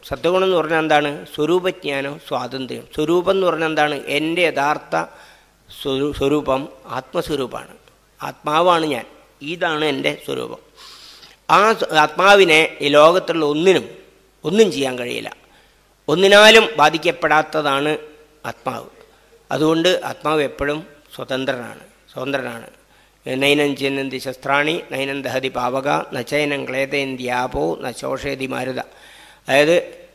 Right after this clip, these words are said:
വെള്ളത്തിൽ നനയില്ല, വായിൽ ഉണങ്ങില്ല, വസ്-, ശസ്ത്രങ്ങളെ കൊണ്ട് ഛേദിക്കാൻ കഴിയില്ല, അഗ്നിയിൽ ദഹിപ്പിക്കില്ല, ദഹിക്കില്ല, അങ്ങനെയൊക്കെയാണ്. അതുകൊണ്ട് ഈ ലോകത്തുള്ള ഒരു ഘടകത്തിനും അതിനൊന്നും ചെയ്യാൻ കഴിയില്ല. അതുകൊണ്ട് വളരെ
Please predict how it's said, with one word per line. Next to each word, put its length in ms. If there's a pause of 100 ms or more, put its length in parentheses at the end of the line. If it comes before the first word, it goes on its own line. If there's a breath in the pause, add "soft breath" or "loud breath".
വെള്ളത്തിൽ 340 (100)
നനയില്ല, 340 (100)
വായിൽ 360
ഉണങ്ങില്ല, 340 (500)
വസ്-, 240 (180)
ശസ്ത്രങ്ങളെ 520
കൊണ്ട് 200 (420)
ഛേദിക്കാൻ 460
കഴിയില്ല, 280 (560 loud breath)
അഗ്നിയിൽ 440
ദഹിപ്പിക്കില്ല, 480 (360)
ദഹിക്കില്ല, 360 (120)
അങ്ങനെയൊക്കെയാണ്. 440 (640 soft breath)
അതുകൊണ്ട് 240
ഈ 20 (100)
ലോകത്തുള്ള 480 (220)
ഒരു 180 (100)
ഘടകത്തിനും 520 (240)
അതിനൊന്നും 500
ചെയ്യാൻ 260
കഴിയില്ല. 320
അതുകൊണ്ട് 280 (440)
വളരെ 360